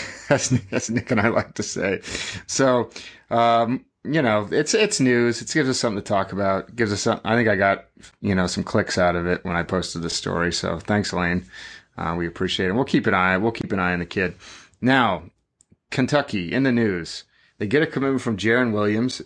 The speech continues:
who just decommitted, I swear, like, two weeks ago. He decommitted the day after the Atlanta camp. So where were we? We went to Charlotte, New Jersey, Columbus. So yeah, three weeks ago, he's out and then he's back in.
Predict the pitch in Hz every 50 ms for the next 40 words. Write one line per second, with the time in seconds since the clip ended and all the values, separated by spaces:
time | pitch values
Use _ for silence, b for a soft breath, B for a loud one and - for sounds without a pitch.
0 | - 107 113 107 - 98 - - 156 107 123 131 127 - 113 107 104 110 113 110
1 | 104 98 92 - - 113 110 107 101 90 87 - - - 127 117 107 104 107 -
2 | - 98 87 85 85 85 87 92 104 - b b b b b b _ _ _ -
3 | 117 123 143 185 185 185 156 156 143 123 101 90 117 127 135 135 - - 123 120
4 | 113 98 98 107 117 107 92 87 - - 90 85 82 - - 107 101 107 120 117
5 | 113 113 107 95 90 85 85 87 90 92 95 95 - - - 101 95 92 90 90
6 | - b b b b b - - 117 113 113 120 120 120 - - 107 101 92 110
7 | 110 107 101 98 - - 110 110 110 101 85 82 82 - - 117 123 107 90 -
8 | - 127 139 131 120 123 117 - - 104 90 95 95 95 92 92 B B B B
9 | B B B B B B - 120 110 117 117 123 123 - 104 110 110 104 92 -
10 | 113 110 104 101 - - 110 101 98 98 95 95